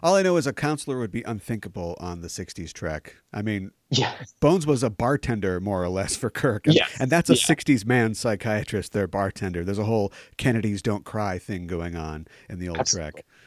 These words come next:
Speaker 1: Uh, this episode is also, I mean, we've been talking about this the entire time, but th-, there's a conspiracy, or at least a perceived conspiracy, at the heart of this episode. Um, how did you think about how the episode, uh, dealt with and told that story? Did you find,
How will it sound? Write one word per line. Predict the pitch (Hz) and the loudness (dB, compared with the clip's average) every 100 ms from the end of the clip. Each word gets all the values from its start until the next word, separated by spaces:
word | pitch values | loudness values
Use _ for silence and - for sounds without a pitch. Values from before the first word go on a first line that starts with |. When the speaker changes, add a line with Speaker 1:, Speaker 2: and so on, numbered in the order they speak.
| _ _ _ _ _ - - | _ _ _ _ _ -16 -6
Speaker 1:
Uh, | 151 143 | 0 2
this | 170 208 | 2 2
episode | 185 214 175 | 2 2 4
is | |
also, | 175 170 180 165 160 147 | 2 2 4 4 4 2
I | |
mean, | 139 135 | 0 2
we've | 127 | 0
been | 117 | -2
talking | 113 95 92 | -4 -4 -6
about | 90 | -6
this | 95 - | -6 -8
the | 95 | -6
entire | 104 92 | -4 -4
time, | 110 92 87 | -2 -2 -2
but | 92 - - | -4 -6 -14
th-, | 123 120 | -10 -2
there's | 123 123 110 - | 2 2 0 -4
a | - | -10
conspiracy, | - - - 156 147 - 107 95 | -8 -10 0 2 2 0 -4 -4
or | 87 | -4
at | 98 | -4
least | 101 104 | -6 -6
a | |
perceived | - 90 - 95 - | -8 -10 -6 -6 -6
conspiracy, | 90 - 87 80 87 85 | -12 -8 -6 -6 -6 -8
at | - | -8
the | 85 | -8
heart | 92 | -8
of | 82 | -8
this | - | -8
episode. | 82 - - 85 80 - | -10 -8 -6 -4 -6 -6
Um, | 98 87 | -6 -6
how | 82 135 | -4 -4
did | 147 | -4
you | 131 110 | -4 -6
think | - 113 101 - 104 | -6 -6 -8 -12 -12
about | 92 95 87 82 | -6 -6 -6 -6
how | 98 95 90 90 - - _ | -6 -6 -8 -10 -14 -20 _
the | 101 107 | -8 -6
episode, | 95 101 110 92 90 - _ 95 | -6 -6 -4 -4 -4 -8 _ -8
uh, | 82 73 101 | -8 -8 -8
dealt | 120 107 87 | -6 -6 -6
with | 98 - | -8 -8
and | 92 | -14
told | - 101 | -12 -10
that | 95 - | -10 -10
story? | - 101 85 80 | -10 -8 -6 -8
Did | 87 90 | -10 -12
you | 87 | -12
find, | - 92 90 92 | -10 -8 -8 -10